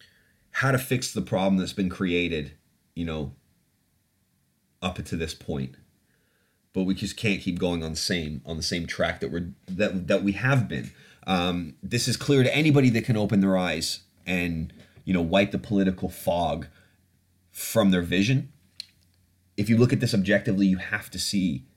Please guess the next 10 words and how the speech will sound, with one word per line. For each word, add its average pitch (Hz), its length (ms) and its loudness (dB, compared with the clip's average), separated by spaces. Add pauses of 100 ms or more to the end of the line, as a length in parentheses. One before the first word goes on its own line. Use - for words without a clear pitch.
(600)
what 92 280 4
is 82 320 -2
upon 113 400 0
us. - 300 -10 (1500)
Oceans 120 400 4
poisoned 107 460 2
with 95 180 0
plastic, 92 760 -4 (140)
you 92 160 -2
know, 73 240 -4